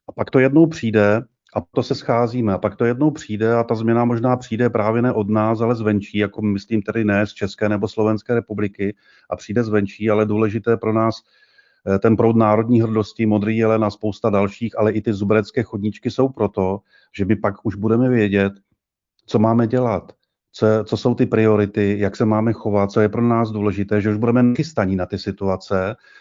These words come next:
ve kterých, eh, si budeme vědět rady. A to je, to je to nejdůležitější pro nás,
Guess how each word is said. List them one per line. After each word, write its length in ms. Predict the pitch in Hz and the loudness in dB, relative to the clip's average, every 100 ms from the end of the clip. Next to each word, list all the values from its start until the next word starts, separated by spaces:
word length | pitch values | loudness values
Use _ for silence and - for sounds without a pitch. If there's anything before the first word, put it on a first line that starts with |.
| - | -2
ve 100 | 101 | -2
kterých, 420 | - 107 107 - | 2 0 0 0
eh, 220 | 107 104 101 _ _ | 2 2 -2 _ _
si 160 | - 104 | -8 -2
budeme 260 | 101 101 101 | 2 2 2
vědět 300 | 101 101 95 | 0 0 -2
rady. 300 | 90 90 87 | -4 -4 -8
A 100 | 87 | -4
to 160 | 107 | -2
je, 240 | 107 101 98 | 0 0 0
to 140 | 104 | 0
je 120 | 104 | 0
to 100 | 104 | 0
nejdůležitější 880 | 101 98 95 92 87 95 92 92 101 | 0 0 -2 -4 -6 -8 -10 -8 -10
pro 160 | 98 95 | -4 -2
nás, 300 | 95 98 | -2 -2